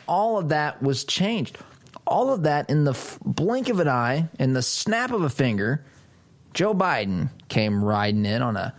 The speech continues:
white horse to fix everything. Everything, right? Everything would be fixed. Suddenly we had a vaccine,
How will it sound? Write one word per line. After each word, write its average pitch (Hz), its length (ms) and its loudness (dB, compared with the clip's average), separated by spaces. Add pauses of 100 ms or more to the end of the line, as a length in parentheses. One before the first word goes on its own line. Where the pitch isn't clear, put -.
(360)
white 113 380 2
horse 123 580 -2 (1300)
to - 100 0
fix - 380 -2
everything. 80 520 -2 (500)
Everything, 127 680 -2 (720)
right? 127 360 0
Everything 127 480 0
would 120 120 2
be 110 120 2
fixed. - 360 -2
Suddenly 151 380 2
we 135 180 0
had 123 200 2
a 113 60 0
vaccine, 110 760 0